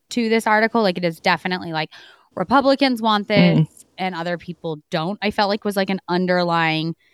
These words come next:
Speaker 1: tone, I guess, for this article.
Speaker 2: Yeah, it's very, very, very political. <laughs> Safe to say that.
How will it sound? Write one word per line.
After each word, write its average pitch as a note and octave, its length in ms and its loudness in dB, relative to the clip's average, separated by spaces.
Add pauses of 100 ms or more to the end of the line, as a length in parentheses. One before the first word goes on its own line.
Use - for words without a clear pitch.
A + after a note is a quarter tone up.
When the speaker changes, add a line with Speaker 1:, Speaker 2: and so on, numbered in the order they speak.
(180)
Speaker 1:
tone, G3+ 500 2
I D#3+ 120 0
guess, D3+ 280 -6
for D#3+ 120 -10
this D#3 160 -12
article. C#3+ 440 -12 (1700)
Speaker 2:
Yeah, F#3+ 160 6
it's - 100 -6
very, A#3+ 1040 4
very, F#3+ 240 2
very D#3 180 0
political. - 560 0 (400)
<laughs> - 380 -4
Safe A#3 300 0
to G#3+ 100 2
say F3+ 200 2
that. D3+ 240 -2